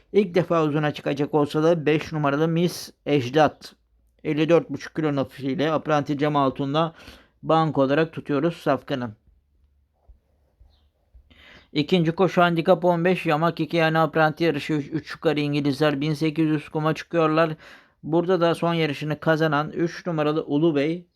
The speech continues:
bence yine banko olacaktır. Yine Cem Altun biniyor bu safkana.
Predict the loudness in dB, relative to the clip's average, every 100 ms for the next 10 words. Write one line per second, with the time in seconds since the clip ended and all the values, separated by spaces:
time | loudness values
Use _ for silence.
0 | _ _ _ _ -2 0 0 -2 -2 -4
1 | -8 -2 0 2 2 2 0 0 0 0
2 | 0 0 -2 -6 -6 -10 _ -8 -4 -4
3 | -2 -2 0 -2 -2 -2 0 0 0 0
4 | -4 -16 _ _ _ -10 -4 -4 -4 -6
5 | -4 -4